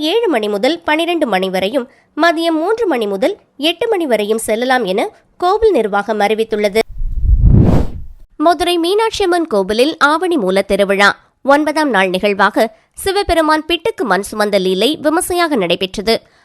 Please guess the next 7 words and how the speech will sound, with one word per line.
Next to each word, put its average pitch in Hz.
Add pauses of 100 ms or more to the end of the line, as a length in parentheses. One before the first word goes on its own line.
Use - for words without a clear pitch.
(180)
ஆயிரக்கணக்கான 285
பக்தர்கள் 196
சுவாமி 269
தரிசனம். 196 (580)
மதுரை 339
மீனாட்சியம்மன் 330
கோவிலில் 208